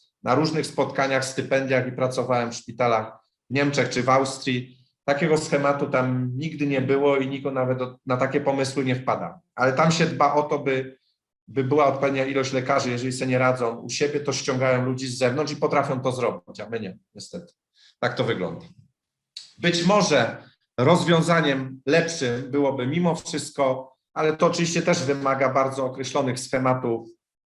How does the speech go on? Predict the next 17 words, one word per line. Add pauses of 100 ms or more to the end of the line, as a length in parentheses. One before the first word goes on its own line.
działania
ze
strony
Ministerstwa
Zdrowia
i,
i,
i
wspomożenia
tych
ludzi,
ale
też
oczywiście, (540)
e,
kosztem
wymagania